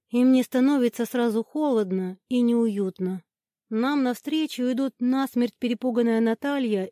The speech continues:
и оперативная группа, трое молодых мужчин и один старый с чемоданчиком в руках. "Привет". Герман пожал руку высокому брюнету. "О, Огарев", хмыкнул брюнет,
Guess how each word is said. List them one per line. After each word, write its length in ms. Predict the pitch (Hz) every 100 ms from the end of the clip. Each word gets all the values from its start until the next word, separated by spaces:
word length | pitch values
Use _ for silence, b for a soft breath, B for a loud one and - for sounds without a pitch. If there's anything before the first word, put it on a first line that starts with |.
| _
и 140 | 240
оперативная 760 | 240 247 240 247 254 254 269 277
группа, 540 | 247 233 196 196 190 - _ _ _
трое 340 | 269 330 294
молодых 420 | 247 233 233 269
мужчин 600 | 285 294 - 226 202 180 - _
и 80 | -
один 340 | 240 240 240 233
старый 560 | - 302 302 247 185 185
с 80 |
чемоданчиком 760 | - 240 240 240 233 226 247 254
в 40 | 254
руках. 520 | 294 226 190 - _ _ _ _ _ _
"Привет". 580 | 202 202 185 202 240 - _ _ _ _
Герман 500 | 240 233 302 269 233
пожал 400 | 226 226 220 214
руку 300 | 226 277 -
высокому 520 | 208 208 - 226 226 220
брюнету. 680 | 208 233 208 185 - 185 - _ _ _
"О, 320 | 226 262 254
Огарев", 680 | 208 185 190 208 208 - _ _
хмыкнул 580 | _ - 247 220 214 220
брюнет, 540 | 202 247 233 190 170